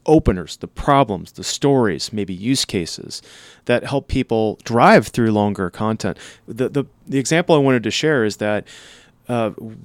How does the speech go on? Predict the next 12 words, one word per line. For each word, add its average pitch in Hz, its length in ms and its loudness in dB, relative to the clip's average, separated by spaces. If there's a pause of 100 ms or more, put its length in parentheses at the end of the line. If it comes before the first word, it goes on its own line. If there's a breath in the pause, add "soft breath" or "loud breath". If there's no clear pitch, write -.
we 139 140 0
have 139 200 2
one 123 320 4
or 120 80 2
two 123 180 -2
modules 110 580 0
that 95 100 -4
are 95 40 -8
super - 460 2
long, 92 400 0 (100)
uh, 110 60 -4
uh, 107 300 -2